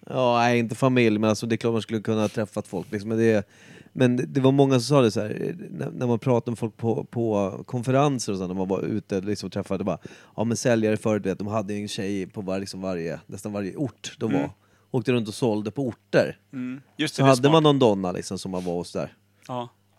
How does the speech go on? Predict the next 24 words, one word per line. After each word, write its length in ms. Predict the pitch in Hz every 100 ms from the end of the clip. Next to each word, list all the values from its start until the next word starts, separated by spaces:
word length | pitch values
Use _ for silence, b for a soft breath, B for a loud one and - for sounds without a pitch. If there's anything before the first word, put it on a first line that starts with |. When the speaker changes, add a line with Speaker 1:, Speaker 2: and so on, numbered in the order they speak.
| _
Speaker 1:
Och 120 | 120
sen 180 | 120 120
så 100 | 107
det, 200 | 113 -
nästa 320 | 131 117 -
stad, 260 | 110 95 92
hade 120 | 107
man 140 | 107 104
någon 80 | 98 90
annan 120 | 92
tjej. 280 | - 55 -
Så 140 | - 135
det 80 | 127
var 140 | 147
ju 60 | 190
lite 180 | 202
Sol 200 | 151 143
och 60 | 120
Vårar-verksamhet 680 | 110 104 104 101 - 113 101
Speaker 2:
Ja. 160 | 127
Speaker 1:
för 60 | 120
många 220 | 107 101
säljare 320 | - 101 101
som 180 | 95 95